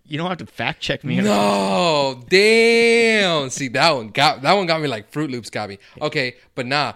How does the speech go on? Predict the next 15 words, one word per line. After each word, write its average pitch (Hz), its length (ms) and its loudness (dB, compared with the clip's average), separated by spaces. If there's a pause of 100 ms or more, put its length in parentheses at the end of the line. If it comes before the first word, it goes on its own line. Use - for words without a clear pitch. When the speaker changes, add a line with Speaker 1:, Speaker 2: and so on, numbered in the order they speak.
(120)
Speaker 2:
See, 135 380 -8 (140)
I'm 127 140 -12
looking 160 220 -6
at 120 140 -4
one 151 260 -6
right 117 200 -8
here 156 320 -4
that 107 200 -12
is 160 280 -4
hyphenated. 107 640 -14 (120)
Speaker 1:
Well, 120 140 -10
it's 104 100 -16
the 107 60 -12
wrong 104 220 -12
one. 117 280 -12